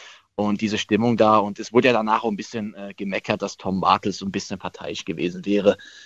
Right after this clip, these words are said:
dass er das den Dänen mehr gegönnt hätte als den Russen. Aber jetzt mal ganz im Ernst, ich glaube, wenn ich da am Mikrofon gesessen hätte, ähm, ich wäre genauso abgegangen und hätte mich da auch so ein bisschen leiten lassen, weil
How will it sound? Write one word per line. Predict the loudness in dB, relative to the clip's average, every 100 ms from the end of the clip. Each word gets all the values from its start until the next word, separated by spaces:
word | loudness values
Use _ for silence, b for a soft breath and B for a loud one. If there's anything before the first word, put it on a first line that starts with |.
| B
dass | 0 2
er | 2
das | 0
den | -6 -2
Dänen | 0 0 0
mehr | -2 -4
gegönnt | -8 -8 -8
hätte | -8 -6
als | -6 -6
den | -12
Russen. | -10 -10 -8 -6
Aber | -4
jetzt | -6 -4
mal | -4
ganz | -4 -6
im | -6
Ernst, | -4 -4 -6
ich | -2
glaube, | 2 2 2
wenn | -2
ich | 0
da | 2
am | 2
Mikrofon | 0 -6 -2 -2
gesessen | 0 -2 -4 -2
hätte, | 0 4 4 4
ähm, | 0 -4 -10
ich | -10 -4 0
wäre | 2
genauso | 2 0 0 -2
abgegangen | -4 -2 0 0 0
und | -4 -6 -6 -4
hätte | -4 -2
mich | 4
da |
auch | 4 4
so | 4
ein |
bisschen | 2 2 2
leiten | 2 2 0
lassen, | 0 -2 2
weil | 2 2